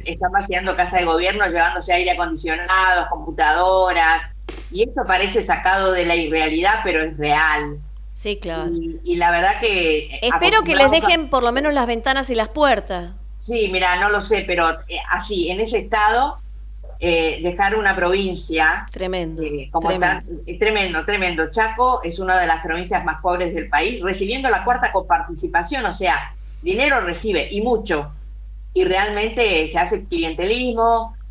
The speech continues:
Speaker 1: se hace política, se empobrece a la gente, se la tiene sometida, y, y ese es el Chaco. Y tenemos elecciones mañana, mañana domingo se elige, este, el intendente de, de la capital, o sea, de Resistencia,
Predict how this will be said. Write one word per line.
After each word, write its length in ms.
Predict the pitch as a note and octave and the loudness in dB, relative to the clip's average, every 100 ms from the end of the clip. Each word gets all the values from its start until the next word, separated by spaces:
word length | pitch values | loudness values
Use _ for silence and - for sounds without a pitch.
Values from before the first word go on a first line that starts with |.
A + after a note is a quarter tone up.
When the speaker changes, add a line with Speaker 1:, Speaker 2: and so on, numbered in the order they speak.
| - | -10
Speaker 1:
se 140 | - E3+ | -2 0
hace 260 | E3+ E3+ | 0 -2
política, 800 | D#3+ F3 A#3 B3 A3 A#3+ G3 F#3 - | -2 -2 -4 -6 -2 0 0 -2 -4
se 100 | F3 | -2
empobrece 460 | D#3+ D#3+ F3+ - | 2 2 0 0
a 40 | E3+ | 0
la 100 | F3+ | 0
gente, 400 | D4 C#4 B3 A#3 | 0 -2 0 -4
se 140 | F#3 D#3+ | -2 0
la 140 | D#3 | 0
tiene 200 | F#3+ F#3 | -2 -4
sometida, 800 | F#3 E3+ F3 C4+ C4+ A3+ A#3 - - - - - - - | -6 -6 -6 -4 2 2 2 -2 -14 -16 -14 -14 -16 -10
y, 540 | F#4 F#3 F3+ F3 E3+ E3+ | -4 -2 0 -2 -2 0
y 20 | |
ese 180 | A#3 B3+ | 0 -2
es 60 | A3+ | -2
el 140 | - | -2
Chaco. 460 | G#3 D#3+ D#3 D3+ - | 0 0 0 -4 -4
Y 60 | - | -2
tenemos 400 | A#3 C#4 D4+ C4+ | 0 2 2 2
elecciones 500 | G#3+ G3 C4+ C4 A3 | 2 0 -2 -2 0
mañana, 560 | G3+ G3+ F3 D3 C3+ - | 0 0 2 0 -2 -6
mañana 280 | F3 A3 A#3 | -4 0 2
domingo 380 | A3+ A#3+ C4 | 0 -4 -4
se 120 | A#3+ G3 | -2 -2
elige, 500 | G#3+ A#3+ A3+ A3 - | -4 0 0 0 -2
este, 640 | E3 D3 - D#3+ D3 C#3 | -6 -6 -2 2 2 2
el 80 | E3 | -2
intendente 540 | G3+ G#3 G#3+ C#4 C#4 | -2 -2 0 -2 0
de, 240 | C4+ G3+ F3 | 2 2 2
de 180 | E3 D#3+ | 0 2
la 120 | D#3 | 2
capital, 520 | D#3 E3+ G3+ G3 D#3+ | 0 0 2 4 2
o 60 | D3+ | -6
sea, 200 | D#3+ D#3 | -4 -2
de 100 | D3+ | -2
Resistencia, 840 | D#3+ E3+ - A#3+ A#3 A#3 B3+ | -6 -8 -4 -4 -4 -2 -2